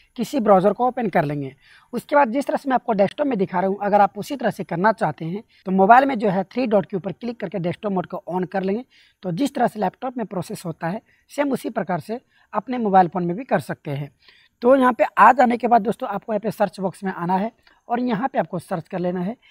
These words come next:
एनवीएसपी, ठीक है, एनवीएसपी डॉट इन, इतना आपको यहाँ पे सर्च कर लेना है।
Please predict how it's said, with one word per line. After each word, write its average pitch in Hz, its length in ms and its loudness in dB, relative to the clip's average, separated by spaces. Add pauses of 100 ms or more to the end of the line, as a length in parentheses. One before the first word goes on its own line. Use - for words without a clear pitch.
(460)
एनवीएसपी, 208 1600 0
ठीक - 240 -12
है, - 80 -12 (120)
एनवीएसपी 208 560 -4
डॉट 202 220 -2
इन, 214 120 -4
इतना 180 200 -2
आपको 175 180 -4
यहाँ 180 80 -4
पे 220 120 -8
सर्च 185 280 -6
कर 165 100 -12
लेना 135 200 -10
है। 123 60 -20